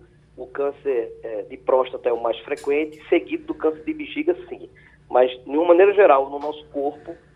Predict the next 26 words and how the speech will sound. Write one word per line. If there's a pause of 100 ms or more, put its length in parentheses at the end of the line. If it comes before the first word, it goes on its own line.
vamos
falar
dos
homens.
A,
a
estimativa
do
inca,
o
Instituto
Nacional, (340)
eh,
do
Câncer,
para
este,
essa
década,
a
partir
de
dois
mil
e
vinte,